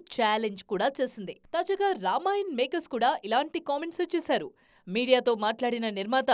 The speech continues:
నమిత్ మల్హోత్రా, రామాయణ్ ఆస్కార్ సాధించడం పక్కా అని కాన్ఫిడెన్స్ చూపించారు. అంతేకాదు, హాలీవుడ్ మూవీ ఓపెన్ హైమర్‌కు ఇంటర్నేషనల్ స్టేజ్ మీద ఏ రేంజ్లో అప్రిషియేషన్స్ వచ్చిందో, రామాయణ్ కూడా అదే రేంజ్లో సత్తా చాటుతుందన్నారు.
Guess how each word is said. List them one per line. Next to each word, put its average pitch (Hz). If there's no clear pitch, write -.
నమిత్ 262
మల్హోత్రా, 262
రామాయణ్ 262
ఆస్కార్ 320
సాధించడం 285
పక్కా 240
అని 226
కాన్ఫిడెన్స్ 240
చూపించారు. 202
అంతేకాదు, 294
హాలీవుడ్ 269
మూవీ 254
ఓపెన్ 294
హైమర్‌కు 262
ఇంటర్నేషనల్ 285
స్టేజ్ 254
మీద 226
ఏ 240
రేంజ్లో 240
అప్రిషియేషన్స్ 233
వచ్చిందో, 233
రామాయణ్ 311
కూడా 226
అదే 254
రేంజ్లో 226
సత్తా 262
చాటుతుందన్నారు. 254